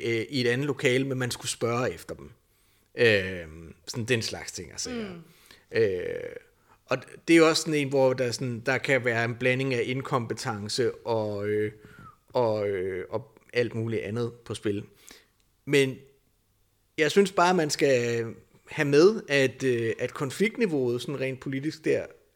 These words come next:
Speaker 1: også er et andet sted, end det er i Danmark. Altså, jeg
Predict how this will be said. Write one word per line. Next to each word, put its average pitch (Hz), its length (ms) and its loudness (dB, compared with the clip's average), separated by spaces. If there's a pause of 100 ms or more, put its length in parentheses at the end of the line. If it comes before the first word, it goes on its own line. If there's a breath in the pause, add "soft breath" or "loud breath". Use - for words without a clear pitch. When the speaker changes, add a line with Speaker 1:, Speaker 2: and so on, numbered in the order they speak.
Speaker 1:
også 175 260 0
er 151 60 2
et 135 80 0
andet 151 240 0
sted, 135 340 2
end 120 160 -6
det 120 100 0
er 120 60 2
i 127 80 4
Danmark. 117 400 -6 (580 soft breath)
Altså, 131 260 -6
jeg 147 200 0